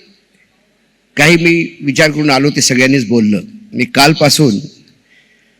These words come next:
स-, सेशन्स अटेंड करतोय आणि कालपासून विभिन्न वक्त्यांना ऐकतोय. जवळजवळ प्रत्येक चर्चेमध्ये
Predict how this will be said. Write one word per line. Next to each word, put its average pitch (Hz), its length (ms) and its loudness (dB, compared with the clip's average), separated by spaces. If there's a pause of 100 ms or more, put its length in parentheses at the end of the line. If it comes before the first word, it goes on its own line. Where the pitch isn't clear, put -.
(240)
स-, - 160 -2 (220)
सेशन्स 147 460 2
अटेंड 135 260 0
करतोय 123 380 -2 (920)
आणि 135 120 -2
कालपासून 151 640 0
विभिन्न 160 280 4
वक्त्यांना 147 540 2 (440)
ऐकतोय. 120 440 -2 (2000)
जवळजवळ 165 360 2
प्रत्येक 190 420 -2
चर्चेमध्ये 151 680 0